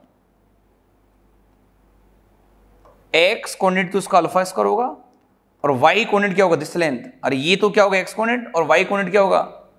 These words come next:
this length, तो k बीटा आ गया। इतना आने के बाद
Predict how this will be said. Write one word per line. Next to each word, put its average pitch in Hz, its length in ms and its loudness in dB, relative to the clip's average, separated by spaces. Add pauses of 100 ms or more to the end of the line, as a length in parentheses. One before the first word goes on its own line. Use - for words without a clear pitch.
(280)
this 147 220 -6
length, 139 280 0
तो 143 80 -4
k 160 200 0
बीटा 170 260 2
आ 175 40 0
गया। 196 180 -8 (2750)
इतना 240 240 2
आने 202 200 2
के 196 140 -6
बाद 190 180 2